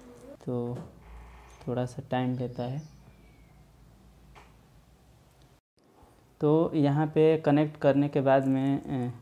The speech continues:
यहाँ पे अपना लोकेशन देख लेंगे। यदि आप भी चाहते हैं map with name आए,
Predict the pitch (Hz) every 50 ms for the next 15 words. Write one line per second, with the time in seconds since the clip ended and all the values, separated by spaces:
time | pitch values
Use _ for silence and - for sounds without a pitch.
0 | - _ _ _ - - - - - - - - - - - - - - - -
1 | 123 123 123 120 - 127 127 120 120 127 127 127 123 123 113 - 127 117 117 -
2 | 139 135 131 127 123 131 123 123 123 127 151 170 - _ _ - - _ _ _
3 | _ _ _ - - 131 127 127 139 139 139 139 135 139 135 135 151 156 151 151
4 | 151 143 139 139 - 147 143 139 143 143 139 135 139 139 143 143 147 - 151 -
5 | 147 123 127 135 135 127 131 131 135 139 143 147 139 - 139 131 131 143 165